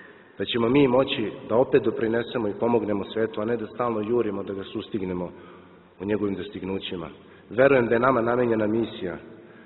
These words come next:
da u jeku sledeće industrijske revolucije, u jeku digitalne revolucije, ne gubeći Svetosavlje, damo, baš upravo kroz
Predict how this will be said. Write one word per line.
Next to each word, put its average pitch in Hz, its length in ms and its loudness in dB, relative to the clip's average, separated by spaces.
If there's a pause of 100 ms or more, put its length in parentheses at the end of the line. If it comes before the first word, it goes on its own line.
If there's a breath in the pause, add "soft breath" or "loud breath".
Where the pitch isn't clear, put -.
(100)
da 104 80 0
u 107 60 2
jeku 127 360 4
sledeće 123 400 2
industrijske 110 540 -4
revolucije, 101 640 -4 (1000 loud breath)
u 101 80 -8
jeku 123 300 2
digitalne 110 560 -2
revolucije, 98 680 -4 (1200)
ne 110 180 0
gubeći 135 440 0 (100)
Svetosavlje, 95 680 -4 (160)
damo, 110 400 2 (340)
baš - 300 -2
upravo 110 340 0
kroz 92 180 -8